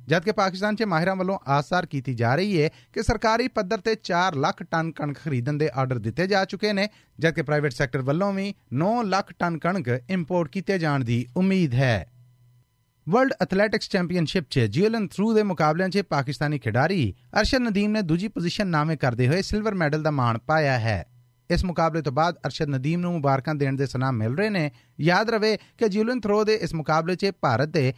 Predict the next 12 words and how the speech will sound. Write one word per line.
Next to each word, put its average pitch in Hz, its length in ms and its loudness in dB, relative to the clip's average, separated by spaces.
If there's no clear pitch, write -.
ਨੀਰਜ 214 300 2
ਚੋਪੜਾ 180 400 0
ਪਹਿਲੇ 214 280 0
ਨੰਬਰ 147 280 0
ਤੇ 120 140 2
ਰਹੇ 175 220 2
ਤੇ - 60 -10
ਸੋਨੇ 226 300 -2
ਦਾ 220 100 0
ਤਮਗਾ 139 340 0
ਗਲ 110 220 2
ਪਾਇਆ, 139 500 2